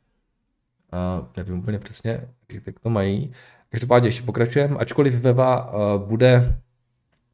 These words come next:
nebo Viva, nevím, jestli to čte, eh, bude teď, eh, ten moat ještě o,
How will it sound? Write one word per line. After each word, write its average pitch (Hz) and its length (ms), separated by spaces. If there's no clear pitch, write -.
nebo 85 120
Viva, 87 300
nevím, 87 140
jestli 85 100
to 87 60
čte, 90 180
eh, 92 320
bude 98 260
teď, 123 320
eh, 101 180
ten 113 200
moat 113 300
ještě 113 380
o, 107 420